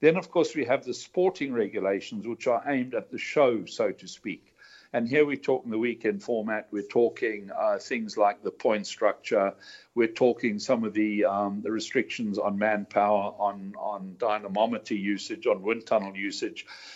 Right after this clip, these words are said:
Although these are seen to be technical areas, it's actually a sporting regulation that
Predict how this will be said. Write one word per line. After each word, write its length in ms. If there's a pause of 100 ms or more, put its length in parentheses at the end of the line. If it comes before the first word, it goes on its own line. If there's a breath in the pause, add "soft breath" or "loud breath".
(140 loud breath)
Although 420
these 360
are 180
seen 400
to 80
be 140
technical 540
areas, 400
it's 160
actually 320
a 40
sporting 540
regulation 640
that 120